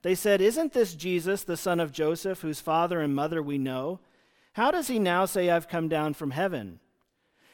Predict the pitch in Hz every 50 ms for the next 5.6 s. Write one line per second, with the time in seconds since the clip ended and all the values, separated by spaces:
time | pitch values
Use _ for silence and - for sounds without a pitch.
0 | _ - 151 202 262 294 311 254 - 226 226 233 226 - 214 190 185 196 190 190
1 | 175 185 190 196 208 233 247 196 190 208 208 214 202 196 185 180 170 175 175 185
2 | 180 170 165 156 - 160 135 127 135 160 160 151 160 175 190 240 269 262 240 -
3 | 233 196 - 196 185 185 180 175 170 170 170 160 151 156 175 202 196 - 220 190
4 | - 196 185 180 175 180 175 151 170 170 - - 180 175 156 156 156 143 143 165
5 | 175 180 190 190 190 - - 131 123 127 160 165